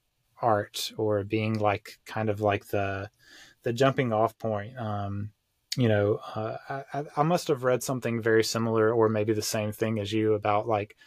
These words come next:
artistic expression being, um, like, a reaction to oppression.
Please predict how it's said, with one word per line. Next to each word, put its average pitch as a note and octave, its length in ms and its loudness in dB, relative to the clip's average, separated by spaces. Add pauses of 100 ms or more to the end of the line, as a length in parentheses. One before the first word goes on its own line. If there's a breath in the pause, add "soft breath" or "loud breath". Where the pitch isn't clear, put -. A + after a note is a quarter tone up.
(300 soft breath)
artistic A#2 600 0
expression A2+ 800 0
being, G#2+ 500 4
um, G2+ 640 -6
like, A2+ 220 2
a G#2+ 80 2
reaction G#2 560 0
to G#2 140 -2
oppression. G#2+ 680 -2